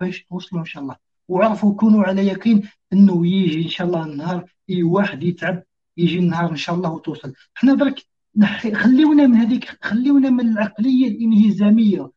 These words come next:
حنا كاين فكر انهزامي. حنا هادو الأرقام اللي نشرناهم، لو كان قلت لكم باللي أوروبي راه حقق هاد الأرقام تجيكم عادية. لما قلت إنه الجزائر نشر هاد الأرقام،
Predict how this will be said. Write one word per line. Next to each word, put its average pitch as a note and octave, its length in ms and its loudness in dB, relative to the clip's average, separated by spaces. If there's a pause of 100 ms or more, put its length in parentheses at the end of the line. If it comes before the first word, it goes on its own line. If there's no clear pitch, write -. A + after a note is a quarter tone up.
(160)
حنا A#3+ 340 -4
كاين C4+ 280 0
فكر A#3 280 -6
انهزامي. G#3+ 760 0 (260)
حنا B3+ 280 0
هادو A#3 140 -2
الأرقام A3+ 480 -2
اللي A3 140 0
نشرناهم، G#3+ 720 -2 (300)
لو G#3 160 0
كان C4+ 320 2
قلت B3 220 -6
لكم A3+ 300 -2
باللي A3 280 -2
أوروبي G#3 640 -6 (120)
راه F3+ 80 -10
حقق - 460 -10
هاد G#3 120 -2
الأرقام G#3 480 -6 (240)
تجيكم F#3+ 340 -4
عادية. E3+ 480 -8 (240)
لما F#3+ 220 2
قلت G#3 260 -4
إنه F3+ 300 -6
الجزائر F3 540 -4
نشر F3 240 -8
هاد F3 100 -6
الأرقام، G3 460 -6